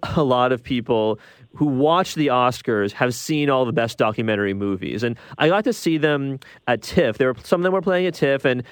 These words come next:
I admit some of them I, I watched by perhaps, uh, uh, less than legal means, which I, I try not to do, but it's, it's not always, <laughs> uh, possible to watch all the best documentary movies,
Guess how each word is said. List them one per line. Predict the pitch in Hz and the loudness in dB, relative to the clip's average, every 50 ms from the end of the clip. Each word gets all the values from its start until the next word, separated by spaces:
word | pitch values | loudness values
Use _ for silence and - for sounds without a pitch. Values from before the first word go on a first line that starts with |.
| - - | -10 -4
I | - | -2
admit | 123 127 131 139 127 | -2 0 0 -2 -2
some | - - 139 131 | 0 -2 -2 0
of | 131 | 2
them | 131 131 131 127 | 2 2 2 2
I, | 123 123 120 120 - - | 2 2 2 2 0 0
I | 113 113 113 113 | 0 0 0 0
watched | 113 110 117 117 120 120 - - | 2 2 2 0 0 -2 -4 -2
by | - 120 113 110 110 | -2 0 2 2 0
perhaps, | - - 120 117 113 113 110 - - - | 0 -2 0 0 2 0 0 -2 -2 0
uh, | 117 107 104 101 107 - _ - _ - | 0 2 2 0 -2 -4 _ -20 _ -4
uh, | - 110 110 | -2 0 2
less | 110 117 123 120 120 - | 2 2 0 0 -2 -2
than | - 131 113 117 | -2 -2 0 0
legal | 113 117 120 117 120 120 117 | 0 0 0 2 2 0 0
means, | 113 113 113 117 135 175 190 165 | 0 0 0 0 -2 -2 -2 -2
which | - 117 - | -2 0 0
I, | 113 113 110 - | 0 0 0 0
I | 135 | -2
try | 135 - - 185 160 | 0 4 4 4 4
not | 156 156 147 143 | 4 2 2 0
to | - 143 | 0 0
do, | 123 127 147 | 0 0 0
but | 151 143 135 - | 0 0 0 0
it's, | - 120 - - | -4 -6 -8 -6
it's | - 139 - - | -6 -6 -6 -4
not | - 139 151 165 160 | -2 0 2 2 2
always, | 156 156 151 147 139 127 | 2 2 2 2 0 0
<laughs> | 139 | 0
uh, | 135 123 - 196 160 - - - | -2 2 2 2 0 0 -4 -4
possible | - - 156 151 151 - 151 139 135 127 | 0 2 2 2 2 0 -2 -2 -2 -2
to | 120 - 135 123 120 117 113 - - - - | -2 -2 -2 -2 -2 -2 -4 -8 -14 -12 -6
watch | 127 120 127 131 131 139 139 - | -2 0 2 2 2 0 2 2
all | 151 135 127 | 0 2 2
the | 123 | 2
best | 117 123 120 123 - | 2 0 0 0 0
documentary | - 123 127 123 135 120 117 120 117 117 120 | 0 0 2 2 0 0 2 2 2 2 0
movies, | 117 117 117 117 113 113 110 110 110 - | 0 0 0 0 0 0 -2 -2 -2 -6